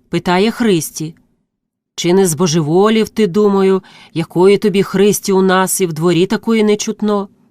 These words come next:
Коли тут і вона сама виявилася. Тоді тільки я признав, що вона справді,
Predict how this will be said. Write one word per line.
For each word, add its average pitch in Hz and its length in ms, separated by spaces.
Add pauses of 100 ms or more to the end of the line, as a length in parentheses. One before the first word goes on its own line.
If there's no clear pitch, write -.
(140)
Коли 233 320
тут 311 300
і 294 60
вона 160 540 (480)
сама 220 460
виявилася. 135 800 (840)
Тоді 175 400
тільки 208 420
я 190 160
признав, 170 560
що - 240
вона 170 340 (300)
справді, 202 880